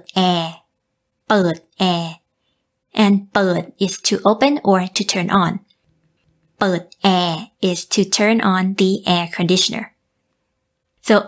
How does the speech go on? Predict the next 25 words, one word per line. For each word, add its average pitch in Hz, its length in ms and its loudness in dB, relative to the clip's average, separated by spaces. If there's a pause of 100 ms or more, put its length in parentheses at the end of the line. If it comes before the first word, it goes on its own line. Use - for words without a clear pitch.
only 302 200 0 (140)
one 196 100 4
syllable, 196 460 0 (400)
air, 180 420 0 (340)
can 196 120 4 (100)
mean 165 160 0 (380)
air 202 260 2
conditioner. - 520 -4 (1600)
But 220 120 2
as 214 200 2
I 208 100 2
said, 247 320 0 (420)
air 214 420 2
also 262 320 2
has 220 340 -2
the 214 300 0
second 320 360 0
meaning, 190 460 -2 (720)
which 208 260 2
is 185 340 -4 (360)
air 208 420 0 (140)
hostess, - 640 -2 (600)
the 185 140 -2
flight 226 360 0
attendant. 190 640 -6